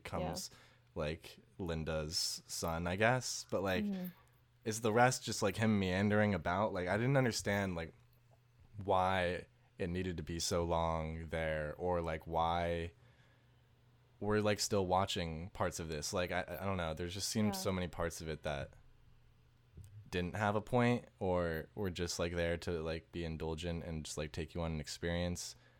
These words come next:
Speaker 2: Like, I don't even know if
Speaker 1: Mm-hmm.
Speaker 2: there is a message or if it's, like, maybe he's, like, supposed to feel like God and there's, like, this whole aspect of him, like, looking above and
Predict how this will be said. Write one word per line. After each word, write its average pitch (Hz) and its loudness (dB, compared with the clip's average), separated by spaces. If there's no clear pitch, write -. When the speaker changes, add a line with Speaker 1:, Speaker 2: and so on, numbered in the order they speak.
Speaker 2:
Like, 85 -2
I 92 4
don't 107 4
even 98 2
know 95 6
if 90 0
Speaker 1:
Mm-hmm. 90 -2
Speaker 2:
there 82 0
is 87 0
a 85 -2
message 78 -4
or 90 -2
if 82 -4
it's, 87 -4
like, 82 -4
maybe 82 -8
he's, 85 -8
like, 78 -8
supposed - -4
to 85 -6
feel 87 -2
like 80 0
God 78 -2
and 76 -6
there's, 76 -8
like, 80 -12
this 76 -10
whole 80 -4
aspect 78 -8
of 73 -10
him, 78 -8
like, 73 -10
looking 78 -10
above 76 -6
and 73 -8